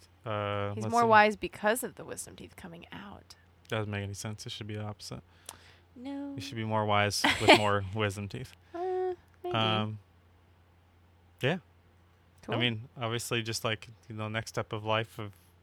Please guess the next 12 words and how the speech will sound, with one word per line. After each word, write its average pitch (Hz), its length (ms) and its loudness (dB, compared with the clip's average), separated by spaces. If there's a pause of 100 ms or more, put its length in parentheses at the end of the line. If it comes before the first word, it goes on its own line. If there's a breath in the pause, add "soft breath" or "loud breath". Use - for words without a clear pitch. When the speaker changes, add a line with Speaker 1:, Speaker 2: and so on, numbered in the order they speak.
(100)
Speaker 1:
this 107 160 -8
new, 113 420 -2
uh, 107 240 0
decade, 117 540 2 (500 soft breath)
which, 156 160 -6
I 147 80 0
mean, 127 220 2 (240 soft breath)
which 135 160 0
is 113 80 -6
pretty 156 240 0
cool 135 200 2
about 110 320 6